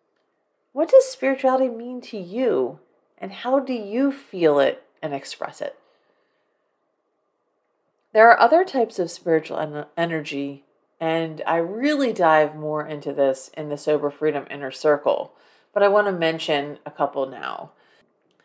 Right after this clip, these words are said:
There are four commonly understood types of spiritual energy, talking about life force using different kinds of words. Number one is the divine love. Often this is used by Christians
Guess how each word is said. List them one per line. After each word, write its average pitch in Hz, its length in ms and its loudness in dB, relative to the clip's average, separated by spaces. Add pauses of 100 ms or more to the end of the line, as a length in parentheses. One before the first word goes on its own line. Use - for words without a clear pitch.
There 214 120 8
are 208 80 10
four 254 340 0
commonly 202 720 -6
understood 156 520 -4
types 151 420 -2
of 143 160 -10
spiritual 165 880 -2
energy, 143 600 -10
talking 151 380 -2
about 143 320 2
life 156 380 2
force - 720 -4 (240)
using 147 560 -6
different 139 420 -6
kinds 131 280 -10
of 92 100 -10
words. 95 540 -4 (1160)
Number 294 260 4
one 285 220 4
is 277 140 2
the 220 100 2
divine 160 580 0
love. 139 580 0 (360)
Often 339 440 0
this 277 180 -6
is 190 180 -10
used 185 300 -2
by 156 140 2
Christians 170 1000 -10